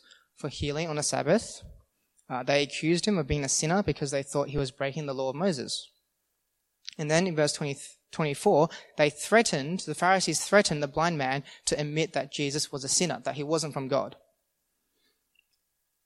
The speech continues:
But in verse thirty and thirty-three, the blind man defended Jesus. And he didn't listen to the Pharisees. He didn't submit to their threats.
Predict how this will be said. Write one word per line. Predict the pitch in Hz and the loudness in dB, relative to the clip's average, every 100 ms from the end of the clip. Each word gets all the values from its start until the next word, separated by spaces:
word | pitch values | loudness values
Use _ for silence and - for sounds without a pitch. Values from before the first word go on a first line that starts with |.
| _ _ | _ _
But | 220 - 208 | -4 -2 -4
in | 196 | -6
verse | 180 175 - - 190 190 180 _ - | -2 -2 -4 -6 -4 -4 -4 _ -6
thirty | 180 190 - | -2 -2 -4
and | 139 139 | -6 -6
thirty-three, | 165 160 - - 196 165 135 | -6 -6 -10 -12 -6 -4 -4
the | 156 160 | -6 -8
blind | 151 175 196 214 175 | -6 -6 -4 -4 -4
man | 143 147 147 | -6 -6 -8
defended | 147 - 180 214 214 139 | -10 -8 -4 0 0 0
Jesus. | 123 110 - - - - _ _ _ _ _ _ - _ _ | -6 -8 -10 -8 -10 -10 _ _ _ _ _ _ -20 _ _
And | 156 | 0
he | 196 | 2
didn't | 226 214 | 2 0
listen | 170 185 - 139 | 2 0 0 -4
to | 147 | -8
the | |
Pharisees. | 135 143 143 139 - - - - _ - | -8 -6 -4 -4 -6 -10 -14 -16 _ -4
He | 180 | 2
didn't | 226 190 | 2 2
submit | - 156 170 160 | 2 2 0 -2
to | 156 | -4
their | 139 | -6
threats. | - - 180 - - - | -6 -4 -4 -4 -10 -10